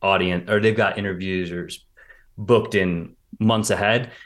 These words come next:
I actually lean into it exactly how you and I had a conversation, where I'm like, "Where is my energy going? Did this person or this book really peak it? Boom, I wanna talk to them. The energy is hot right now.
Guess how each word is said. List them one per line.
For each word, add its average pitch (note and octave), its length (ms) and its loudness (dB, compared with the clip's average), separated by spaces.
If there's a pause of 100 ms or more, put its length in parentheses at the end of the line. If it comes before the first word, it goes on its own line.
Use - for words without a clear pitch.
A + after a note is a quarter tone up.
(360)
I C3 120 4
actually C#3+ 340 2
lean A#2+ 240 2
into B2 340 -2
it G#2+ 80 0
exactly G#2 440 -4
how G2 160 -6
you G2 180 -8
and F#2+ 80 -4
I G#2+ 80 -2
had B2+ 140 -4
a G2 40 -6
conversation, F#2 600 -8
where F#2+ 100 0
I'm F#2 160 0
like, F2+ 240 -2
"Where A2+ 180 2
is D3 120 0
my A2+ 140 0
energy G2+ 460 -2
going? E2+ 340 -10
Did F#2 160 -6
this A#2+ 280 2
person A#2+ 480 0
or F#2+ 80 0
this A2+ 240 -2
book G#2+ 260 -2
really A2 440 -2
peak A#2+ 320 -6
it? - 160 -8
Boom, G#2+ 240 2
I G2 80 -2
wanna A2+ 160 0
talk G#2+ 280 -4
to - 60 -10
them. G2 220 -4
The F#2 120 -8
energy G2 380 -4 (300)
is G2 240 0
hot - 340 -4
right G#2+ 160 -2
now. A#2+ 320 -2